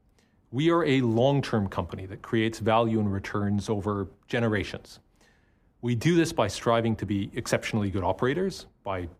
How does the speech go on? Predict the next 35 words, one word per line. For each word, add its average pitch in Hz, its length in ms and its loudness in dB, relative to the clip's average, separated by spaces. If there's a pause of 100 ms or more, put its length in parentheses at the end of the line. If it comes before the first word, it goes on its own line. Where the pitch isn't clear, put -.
maintaining 123 520 2
financial 110 420 2
discipline, 110 480 -4 (600)
and 127 440 -2
by 117 140 0
ensuring 107 460 0
exposure 127 720 -2 (160)
to 107 80 -6
commodities 139 640 0
that 113 260 -6
benefit - 500 -4
from 101 160 -8
the 98 60 -2
megatrends 104 640 0
playing 98 300 -4
out 92 180 -4
in 101 60 0
the 101 80 0
world 101 260 0
around 117 300 2
us. - 220 -18 (760)
We 156 100 0
exercise 131 460 2
judgment 113 400 2
about 95 180 -2
how 98 120 0
to 95 80 -2
stage 131 400 0
the 95 60 -6
shaping 98 340 -6
of 90 80 -8
our 98 100 -2
portfolio 95 560 -8
over 98 220 -6
time. 82 320 -8